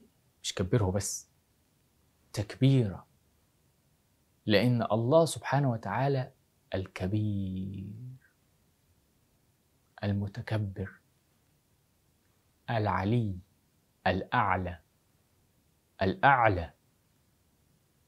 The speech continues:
تخيل الزمان والمكان، تخيل الخلق،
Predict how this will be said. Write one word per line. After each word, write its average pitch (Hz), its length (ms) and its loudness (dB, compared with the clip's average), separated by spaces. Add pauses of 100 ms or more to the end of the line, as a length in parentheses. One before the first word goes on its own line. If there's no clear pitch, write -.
(240)
تخيل 143 440 4
الزمان 113 540 4
والمكان، 110 680 0 (880)
تخيل 113 480 0
الخلق، 107 380 -2